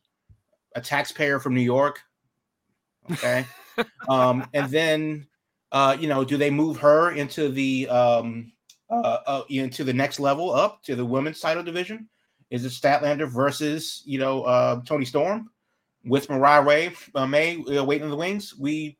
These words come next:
Speaker 1: don't know, and it could be interesting to find out. And then,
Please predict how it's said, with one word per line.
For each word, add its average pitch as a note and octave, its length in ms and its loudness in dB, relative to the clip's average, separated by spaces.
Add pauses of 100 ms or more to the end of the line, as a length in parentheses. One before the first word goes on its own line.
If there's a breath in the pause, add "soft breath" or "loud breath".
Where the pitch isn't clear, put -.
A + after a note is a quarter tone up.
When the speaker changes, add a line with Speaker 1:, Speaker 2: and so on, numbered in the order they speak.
Speaker 1:
don't C#3+ 240 2
know, D#3+ 220 4
and D#3+ 80 -2
it D3+ 120 -6
could E3 200 -6
be E3 320 -6 (400)
interesting D#3 340 -4
to D#3+ 60 -6
find F3 240 0
out. - 220 2 (580)
And F#3 140 2
then, F3+ 640 0